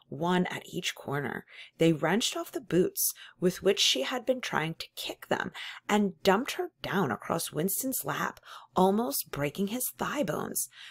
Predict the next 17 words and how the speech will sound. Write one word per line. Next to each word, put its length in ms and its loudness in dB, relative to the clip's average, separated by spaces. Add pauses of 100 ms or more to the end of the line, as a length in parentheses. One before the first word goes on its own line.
(160)
The 80 6
woman 360 4
hoisted 500 0
herself 640 -2
upright 460 -4 (300)
and 220 4 (120)
followed 480 4
them 200 2 (100)
out 400 0
with 180 -6
a 60 2
yell 560 4
of 340 -2 (1900)
"Effing 380 -4
bastards." 760 4 (280)
Then, 640 4 (240)
noticing 880 2